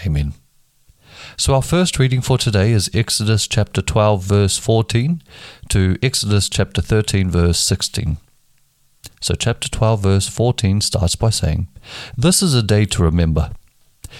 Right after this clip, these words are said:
Each year, from generation to generation, you must celebrate it as a special festival to the Lord. This is a law for all time. For seven days, the bread you eat must be without yeast.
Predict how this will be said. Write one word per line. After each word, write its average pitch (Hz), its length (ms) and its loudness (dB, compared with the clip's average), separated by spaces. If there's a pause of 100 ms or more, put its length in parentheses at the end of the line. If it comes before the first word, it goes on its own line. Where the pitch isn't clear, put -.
(220)
Each - 340 -2
year, 92 380 2
from 87 260 -2
generation 123 640 2
to 120 100 -2
generation, 110 760 0
you 123 200 2
must 120 380 0
celebrate 87 640 0
it 113 180 -4
as 104 140 0
a 110 80 0
special - 460 -2
festival 101 480 -4
to - 140 -10
the 85 120 -2
Lord. - 300 -2 (640)
This 127 220 2
is 123 140 0
a 127 80 2
law 104 300 4
for - 200 -4
all 87 240 -2
time. 101 480 -2 (840)
For - 120 0
seven 165 380 0
days, 101 480 0 (300)
the 101 100 -2
bread 127 380 2
you 151 200 0
eat 123 240 -2
must 107 500 -2
be 123 100 -2
without 110 420 -2
yeast. - 400 -4